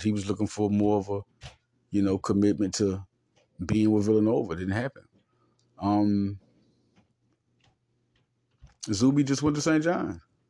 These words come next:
Well, what are we talking about? Got it. Zuby's gonna get, um,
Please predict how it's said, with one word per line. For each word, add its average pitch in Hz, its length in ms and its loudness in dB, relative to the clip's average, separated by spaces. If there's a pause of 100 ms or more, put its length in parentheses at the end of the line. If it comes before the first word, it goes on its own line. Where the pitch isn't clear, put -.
(1500)
Well, 104 160 0
what 139 160 4
are 151 60 4
we 147 80 4
talking 160 260 2
about? 104 300 2
Got 120 240 2
it. - 80 -8 (340)
Zuby's 139 380 2
gonna 123 240 2
get, 120 200 2
um, 117 400 2